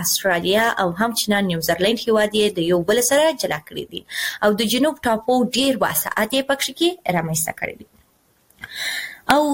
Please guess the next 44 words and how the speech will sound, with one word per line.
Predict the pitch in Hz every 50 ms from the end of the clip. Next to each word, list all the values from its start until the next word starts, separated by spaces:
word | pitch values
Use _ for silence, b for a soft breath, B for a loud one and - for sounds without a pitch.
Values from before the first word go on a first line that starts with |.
| 277 285 269 -
همچنان | 330 359 339 - - 302 302 302 285
د | 277 220
دې | 208 220 220 -
ترڅنګ | 214 - - - 240 233 240 240 233 208 185 190
د | 196 190 185 185 185 180 - -
کوک | 269 262 262 - - 208
ابنا | 214 214 - 208 214 208 202 202 208 220 220 - 196 185 180 170
د | 180 180 175 175 175 170 175
دواړو | 180 175 208 208 214 208 196 208
ټاپوګانو | 208 185 185 - 185 185 190 196 196 190 185
یو | 185 185 185
له | 180 175 175
بله | 190 190 190
څخه | 190 - 190 - - 175 170
بیل | 170 170 165 165 -
کړي | - 214 226 214 -
دي. | 208 202 202 202 196 202 B B B B -
یعنې | 233 247 247 226 214
یوازې | 196 208 208 196 208 -
تسمانیا | 190 180 - - 175 170 170 175 185 190
سمندرګی | 190 185 175 165 165 165 170 - 180 190
نه | 190 202
دی، | 202 196 180
بلکې | 180 190 202 220 214 - 208 208 175
د | 170 165 - -
کوک | 233 226 - -
ابنا | - 175 170 180 185 185 185 180
هم | 208 240 247 220 208
دغه | 175 170 165
دواړه | 165 185 190 220 220 -
ټاپوګانې | 247 233 240 226 240 233 233 214
یو | 180 170
له | 165 160 175
بله | 196 196
څخه | 196 226 214 - 214 185
بیلې | 165 165 170 170 -
کړي | 170 170 170 170
دي. | 170 175 170 B B B B B B B B -
د | 262 302
نیوزیلند | 320 311 - 320 311 302 320 349 359 349 285 247
مساحت | 214 - - 202 196 - - 254 269 262 - - 185 190
د | 190 180 175 180 180 180 190
نږدې | 190 185 175 170 - 240 247 233
چې | -